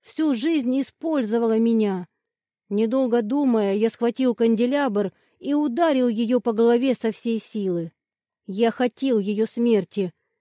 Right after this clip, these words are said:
и она умерла. А потом я ушёл так же, как и пришёл, через подземный ход. Я не жалел ни о чём. Я убил ту, о ком мечтал всю жизнь.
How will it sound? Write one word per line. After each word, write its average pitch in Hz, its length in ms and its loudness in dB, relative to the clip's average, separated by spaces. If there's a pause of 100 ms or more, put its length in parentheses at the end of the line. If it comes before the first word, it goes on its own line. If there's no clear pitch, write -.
и 214 100 -2
она 226 260 2
умерла. 226 600 0 (680)
А 196 140 -8
потом 302 400 0
я 240 180 4
ушёл 240 380 0
так 277 320 -2
же, 214 120 0
как 220 200 -4
и 226 40 2
пришёл, 226 600 -2
через 202 320 -6
подземный 214 540 0
ход. 220 440 -2 (580)
Я 220 220 -2
не 240 160 2
жалел 285 420 0
ни 285 180 2
о 285 140 0
чём. 202 520 -4 (480)
Я 254 240 -2
убил 254 400 0 (100)
ту, 320 360 -2 (280)
о 240 140 -4
ком 294 240 0
мечтал 277 540 0
всю 262 280 -6
жизнь. 226 560 -2